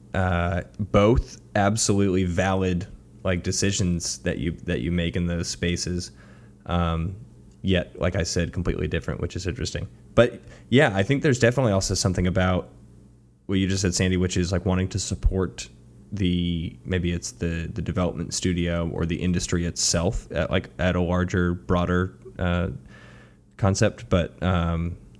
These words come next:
yeah, absolutely. I, I, I think I probably find myself somewhere in between you two, where, um,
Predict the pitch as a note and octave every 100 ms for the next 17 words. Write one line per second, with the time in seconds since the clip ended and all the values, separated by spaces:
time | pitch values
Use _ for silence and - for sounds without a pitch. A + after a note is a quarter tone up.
0 | - - - - _ _ - F#2+ A2 A2
1 | F#2 F#2+ F#2 G2 G#2+ C3 B2+ - - -
2 | A#2+ E3+ F#3 C3 A#2+ C3 G#2 G2 G2 G2+
3 | F#2+ F2+ F#2 F2 - F2+ F2 E2+ E2+ F2+
4 | F2+ F2 E2+ F2+ F2 F#2 F2 F2 - -
5 | - - - - - G2 F#2+ F2 E2+ E2
6 | F2+